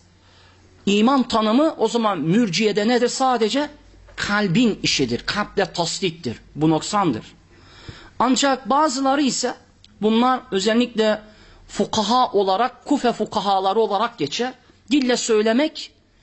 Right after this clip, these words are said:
kalple tasdiklemek olarak tanımlarlar. Bunların içerisinde İmam Ebu Hanife rahimahullah da dahildir. İmam Ebu Hanife'nin ve ona bağlı olan, mezhebe bağlı olan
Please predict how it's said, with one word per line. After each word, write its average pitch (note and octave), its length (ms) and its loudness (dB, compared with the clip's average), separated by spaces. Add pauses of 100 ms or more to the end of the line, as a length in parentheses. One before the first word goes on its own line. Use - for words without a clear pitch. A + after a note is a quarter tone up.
(340)
kalple B3 380 -2
tasdiklemek A3 840 -4
olarak G3 400 0
tanımlarlar. B2+ 680 0
Bunların G#3 320 2
içerisinde G3+ 580 0
İmam A3 400 0 (480)
Ebu F3+ 300 0
Hanife G#3 340 0
rahimahullah F3+ 680 0
da D#3 120 -2
dahildir. D#3 600 -2 (800)
İmam A3+ 280 2
Ebu G#3+ 160 0
Hanife'nin G#3+ 680 0 (180)
ve F#3 140 0
ona G#3 360 0
bağlı G3 280 2
olan, G3 380 0 (320)
mezhebe F3 520 -2
bağlı F#3 280 2
olan E3+ 340 0